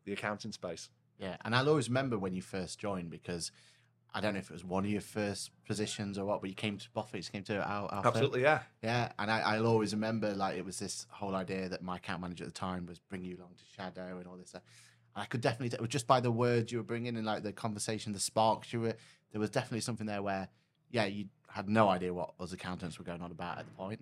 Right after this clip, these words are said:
Speaker 2: You had no idea, but you knew how to have a conversation with us and ask us the right questions. I think that's pretty much where your career's kind of helped you along, hasn't it?
Speaker 1: Yeah, it was my, my first week.
Speaker 2: Oh,
Speaker 1: So,
Speaker 2: really? First
Speaker 1: yeah,
Speaker 2: week?
Speaker 1: first week. I think you were my third,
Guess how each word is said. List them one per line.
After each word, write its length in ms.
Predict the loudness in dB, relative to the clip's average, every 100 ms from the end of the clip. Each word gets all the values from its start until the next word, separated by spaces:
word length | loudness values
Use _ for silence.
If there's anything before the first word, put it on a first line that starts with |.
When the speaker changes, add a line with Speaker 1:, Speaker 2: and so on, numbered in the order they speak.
| -12
Speaker 2:
You 80 | -8
had 100 | -2
no 240 | 2 2
idea, 380 | 0 -4 -6 -8 _ _ _ _
but 240 | 2 2 -2
you 140 | -4
knew 180 | -2 -4
how 220 | -4 -4
to 200 | -4 -6
have 240 | -4 -4
a 60 | -6
conversation 640 | -8 -6 -2 -2 -2 -4
with 180 | -6 -6
us 280 | -6 -6 -10
and 160 | -14 -18 _ _ -6
ask 280 | -4 -4 -4
us 120 | -4 -2
the 80 |
right 180 | -2 -2
questions. 340 | -4 -8 -8 -6
I 40 |
think 180 | -4 0
that's 280 | 0 -2 -16
pretty 200 | -2 0 0
much 200 | -4 -4
where 140 | -4
your 160 | -6 -10
career's 340 | -8 -8 -8
kind 160 | -10 -14
of 60 | _ _ _ _
helped 220 | -10 -8 -6
you 60 |
along, 120 | -6
hasn't 260 | -6 -8 -10
it? 60 | -12 _ -2
Speaker 1:
Yeah, 240 | 6 8
it 40 | 6
was 120 | 4
my, 100 | -2 -2
my 200 | -6 0
first 260 | 2 4
week. 280 | 2 0 -6 _ _ -8
Speaker 2:
Oh, 60 | 2
Speaker 1:
So, 160 | 6 6
Speaker 2:
really? 160 | 4
First 80 | 6
Speaker 1:
yeah, 240 | 10 12
Speaker 2:
week? 120 | 10 6
Speaker 1:
first 160 | 6
week. 200 | 4 4
I 40 | -2
think 140 | -2
you 60 | 0
were 40 |
my 120 | 0 -2
third, 480 | 2 6 6 4